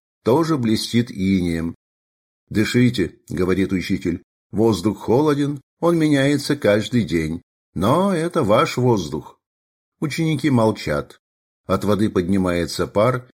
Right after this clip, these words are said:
его струйки почти не видно, это не туман, это замерзающая влага. А вечером,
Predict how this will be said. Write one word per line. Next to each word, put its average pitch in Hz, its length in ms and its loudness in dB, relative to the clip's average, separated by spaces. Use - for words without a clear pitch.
его 127 240 2
струйки 131 480 0
почти 117 420 0
не 117 160 6
видно, 131 360 2
это 127 280 4
не 123 140 6
туман, 131 580 0
это 151 280 0
замерзающая 135 960 0
влага. 90 520 2
А 87 100 -2
вечером, 90 560 -2